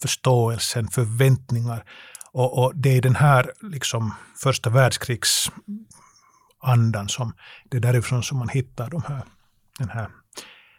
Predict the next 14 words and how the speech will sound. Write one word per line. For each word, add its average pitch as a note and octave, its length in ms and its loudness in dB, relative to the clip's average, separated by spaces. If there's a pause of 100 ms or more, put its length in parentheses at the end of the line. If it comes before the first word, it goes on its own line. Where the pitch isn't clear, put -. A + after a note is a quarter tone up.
(160)
fröet A#2 500 0 (160)
till A#2 300 0 (120)
de A#2 140 -10
här C3+ 260 -10 (720)
fascistiska - 680 -2 (120)
rörelserna A#2+ 800 0 (640)
och, A#2 280 -6
och B2 140 -4
äv-, - 340 -2
även A#2 280 0
förstås, - 380 0 (480)
eh, C3 320 -8 (160)
många D3 420 6
andra B2+ 360 6